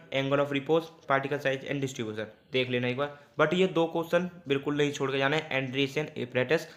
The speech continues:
and derived properties of powder, ओके। अब बात कर लेते हैं unit number five की, जो कि इसमें से दो या तीन question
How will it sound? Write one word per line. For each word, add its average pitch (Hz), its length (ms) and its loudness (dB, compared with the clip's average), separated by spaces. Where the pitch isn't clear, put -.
and 143 140 0
derived 135 260 2
properties 139 420 -2
of 156 100 -10
powder, 110 260 0
ओके। 151 240 0
अब 151 180 -2
बात 151 260 2
कर 165 100 4
लेते 151 200 0
हैं 175 120 0
unit 160 260 0
number 156 300 -2
five 135 320 0
की, 175 100 -2
जो 156 180 -2
कि 175 240 -4
इसमें 143 220 -4
से 180 120 0
दो 151 320 2
या 160 80 6
तीन 156 200 0
question 156 280 -2